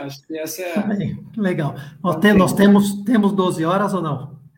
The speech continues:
Speaker 1: Não, a gente tá, fica tranquilo que a gente aqui poda também, a gente,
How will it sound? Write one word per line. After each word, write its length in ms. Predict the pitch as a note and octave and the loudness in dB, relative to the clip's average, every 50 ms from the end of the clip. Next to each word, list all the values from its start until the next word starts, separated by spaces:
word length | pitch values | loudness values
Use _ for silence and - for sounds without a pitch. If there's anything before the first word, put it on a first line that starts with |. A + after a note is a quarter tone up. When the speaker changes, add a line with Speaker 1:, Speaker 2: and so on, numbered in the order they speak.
| _ _ _ | _ _ _
Speaker 1:
Não, 240 | F#3 G3 G#3+ - - | -4 -2 0 0 0
a 140 | - B3 B3 | 0 0 4
gente 200 | B3+ A3 - - | 4 4 6 6
tá, 100 | C4+ - | 4 4
fica 600 | - C4 C4+ - - C4 C4 B3 A#3+ A#3 B3 A#3+ | 4 4 2 2 4 4 4 4 4 2 0 2
tranquilo 360 | A#3+ B3 B3 A#3+ - A#3+ A#3+ G#3 | 2 2 0 0 0 0 0 0
que 60 | A#3 | 0
a 60 | A3+ | 0
gente 240 | G#3+ B3 A#3+ A#3+ A3+ | 2 2 0 0 0
aqui 200 | G#3 - B3+ B3+ | -2 0 0 0
poda 460 | C4+ A3 G#3+ G#3 G3 F#3+ F3 E3 D3+ | 2 2 2 4 4 2 2 0 -4
também, 520 | E3+ F3 E3 D#3+ F3 F3+ G3+ G#3+ G#3 G3 | -4 -6 -4 -2 0 0 0 0 0 -2
a 20 | E3+ | -2
gente, 440 | D#3+ F3+ F3+ F3+ F3+ F#3 - - | -4 -4 -6 -6 -6 -8 -10 -14